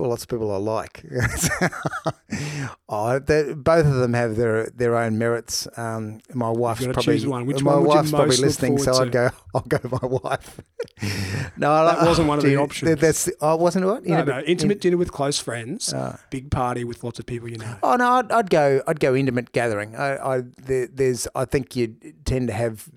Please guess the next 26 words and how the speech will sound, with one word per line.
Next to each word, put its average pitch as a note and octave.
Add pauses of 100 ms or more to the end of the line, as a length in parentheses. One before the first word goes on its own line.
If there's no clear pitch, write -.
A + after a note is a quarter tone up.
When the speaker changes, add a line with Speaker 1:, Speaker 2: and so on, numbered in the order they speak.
(120)
Speaker 1:
very B2+
worthwhile B2+
conversations B2+
when A#2+
it's -
a, A#2+ (560)
a A#2
single A#2+
subject A#2+
matter B2+
and A2+
everyone's A#2+
got G#2
their A2+
view. B2
But A2+ (800)
again, A#2
I, A#2
I A#2
think - (920)
you C3
can, A#2+ (200)
you D#3
can C3+
put -
together A2